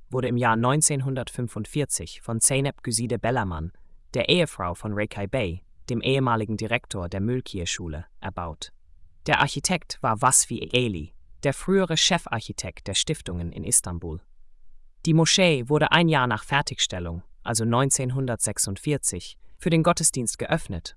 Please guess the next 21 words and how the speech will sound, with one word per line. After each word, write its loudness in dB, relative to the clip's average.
und 0
im 6
Laufe 6
der 0
Zeit -2
mehrfach 0
erweitert -2
und -8
restauriert, -4
zuletzt 2
im -2
Jahr -2
zweitausendfünfzehn. -4
Die 4
Moschee 6
zeichnet 2
sich -2
durch -4
ihr -4
quadratisches 2
Design 0